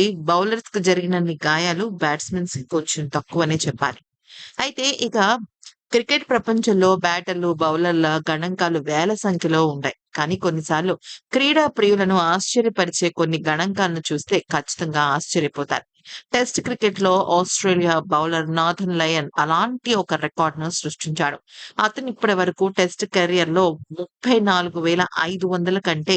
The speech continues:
ఎక్కువ బంతులు వేశాడు. అయితే ఇక ఆ బౌలింగ్ చేశాడు, కానీ ఆశ్చర్యకరమైన విషయం ఏంటి అంటే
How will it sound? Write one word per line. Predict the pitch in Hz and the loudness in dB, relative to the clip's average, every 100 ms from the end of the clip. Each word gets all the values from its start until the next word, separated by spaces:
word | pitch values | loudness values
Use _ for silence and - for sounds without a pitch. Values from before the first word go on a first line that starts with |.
| - | 0
ఎక్కువ | 160 - 190 160 | -4 0 2 2
బంతులు | 151 156 180 196 | 0 -2 -2 0
వేశాడు. | 160 160 170 156 _ - - - - | 0 0 -2 -2 _ -20 -18 -18 -4
అయితే | 185 226 226 214 226 | -4 -2 0 -2 -2
ఇక | 208 - 180 202 226 _ _ - | -6 0 2 2 -2 _ _ -6
ఆ | - 190 196 196 - | 0 2 4 2 2
బౌలింగ్ | 190 214 269 285 | 2 2 -2 0
చేశాడు, | 240 226 220 | 2 4 2
కానీ | 190 165 170 214 160 | 2 0 0 0 2
ఆశ్చర్యకరమైన | 160 208 - - 277 262 233 202 190 | 2 2 0 0 0 2 0 2 0
విషయం | 170 156 - 185 | 0 0 0 0
ఏంటి | 160 156 160 185 | 0 -2 0 0
అంటే | 151 151 | 0 2